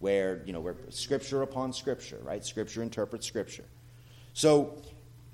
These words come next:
and then we could do word studies, because again, I think most of us know that our Bible wasn't written in English.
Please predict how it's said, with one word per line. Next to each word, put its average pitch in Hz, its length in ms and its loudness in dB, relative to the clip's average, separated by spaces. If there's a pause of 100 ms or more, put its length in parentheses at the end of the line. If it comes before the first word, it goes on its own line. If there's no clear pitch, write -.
(360)
and 143 100 2
then 175 100 8
we 170 80 8
could 143 100 0
do 143 100 6
word 175 240 8
studies, 73 420 0
because 110 220 -6
again, 113 200 -2
I 104 80 0
think 107 220 -6 (160)
most 117 240 0
of 110 60 -2
us 110 140 -4
know 110 160 4
that 101 120 2
our 101 80 6
Bible 104 320 4
wasn't 104 260 -2
written 101 180 -6
in 101 120 -2
English. - 540 -4